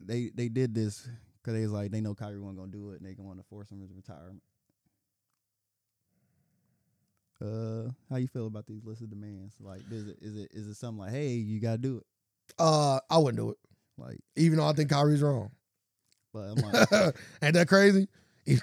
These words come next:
Speaker 2: though I think Kyrie was wrong, I wouldn't do it.
Speaker 1: yeah, they, they, like, like, uh,
Speaker 2: They, they asking for way too much.
Speaker 1: and
Speaker 2: They trying to little bro him, one hundred percent.
Speaker 1: what, it, what, it, what, like, like, I can't wait till I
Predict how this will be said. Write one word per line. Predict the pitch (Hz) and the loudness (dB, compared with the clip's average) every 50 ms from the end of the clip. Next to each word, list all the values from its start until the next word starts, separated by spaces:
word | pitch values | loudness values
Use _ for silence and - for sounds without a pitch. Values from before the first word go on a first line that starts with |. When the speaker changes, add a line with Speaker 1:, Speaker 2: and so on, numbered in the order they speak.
| - - | 4 2
Speaker 2:
though | 180 | 2
I | |
think | 175 170 185 156 - | 4 4 4 4 4
Kyrie | - 180 170 170 180 175 | 2 2 4 4 4 4
was | 165 151 | 4 4
wrong, | 160 165 156 139 | 4 4 4 4
I | 127 135 151 | 4 2 0
wouldn't | 143 131 120 113 110 | 0 0 -2 -2 -4
do | 117 117 120 123 | -4 -4 -4 -6
it. | - _ | -8 _
Speaker 1:
yeah, | - 123 143 165 143 | -16 -16 -14 -14 -12
they, | 110 104 113 104 - _ _ _ | -12 -14 -14 -16 -18 _ _ _
they, | - 120 123 107 - _ _ _ _ _ _ _ _ _ _ _ _ | -14 -14 -14 -14 -16 _ _ _ _ _ _ _ _ _ _ _ _
like, | 113 113 120 120 113 - | -16 -14 -12 -12 -12 -12
like, | - 101 117 113 113 98 | -14 -14 -14 -12 -12 -12
uh, | 113 117 113 113 | -10 -10 -8 -6
Speaker 2:
They, | - - 160 | -2 2 4
they | 170 175 170 | 6 6 6
asking | 170 165 165 151 123 | 6 4 2 0 -2
for | 131 131 | 0 0
way | 131 123 | 0 0
too | 113 - 117 | -2 -2 -4
much. | 113 107 110 - - - _ _ _ - _ _ _ _ - | -6 -6 -8 -12 -16 -20 _ _ _ -20 _ _ _ _ -12
Speaker 1:
and | - 139 160 175 165 135 117 113 | -8 -6 -2 -2 0 0 2 2
Speaker 2:
They | 165 175 | 2 4
trying | - 196 180 | 4 4 6
to | 160 | 6
little | 156 156 147 | 6 6 6
bro | 135 139 139 135 120 | 6 6 4 4 2
him, | 113 107 107 120 _ _ _ _ | 0 -2 -4 -8 _ _ _ _
one | - 139 139 | -2 0 2
hundred | 139 135 123 | 2 2 0
percent. | 123 123 110 123 110 104 - - _ _ | -2 -4 -4 -4 -6 -8 -10 -16 _ _
Speaker 1:
what, | - 127 123 127 | -8 -4 -4 -4
it, | 123 101 | -4 -4
what, | 110 123 127 | -4 -4 -4
it, | 123 117 - | -4 -4 -6
what, | - 120 120 110 95 | -8 -8 -8 -8 -8
like, | 110 107 104 101 - - - | -8 -8 -8 -10 -12 -14 -12
like, | - 110 101 98 - _ _ _ - | -12 -10 -10 -10 -12 _ _ _ -14
I | 120 | -10
can't | - 127 113 113 | -8 -6 -6 -4
wait | 117 117 113 107 - | -4 -4 -4 -6 -8
till | 117 104 | -10 -10
I | 101 101 98 90 | -8 -10 -10 -12